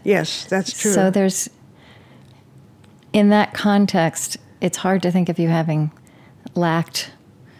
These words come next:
Speaker 2: for anything.
Speaker 1: Oh, I didn't lack for anything.
Speaker 2: Yeah.
Speaker 1: That, that,
Speaker 2: I mean, I
Speaker 1: that's
Speaker 2: think that's what you're saying, but
Speaker 1: Yeah. I also, uh,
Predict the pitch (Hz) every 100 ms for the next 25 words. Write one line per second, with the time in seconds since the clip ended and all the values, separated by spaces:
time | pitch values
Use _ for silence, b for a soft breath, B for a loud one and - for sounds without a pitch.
0 | B B B B B B - 190 175 165
1 | 160 165 156 240 190 208 269 - 180 156
2 | - 139 87 165 - 156 B B B B
3 | B B B - 180 170 160 - - 175
4 | - - 196 175 196 175 151 - - 156
5 | - 165 151 147 139 202 180 170 B B
6 | B B - 208 - 285 330 285 247 226
7 | - 202 190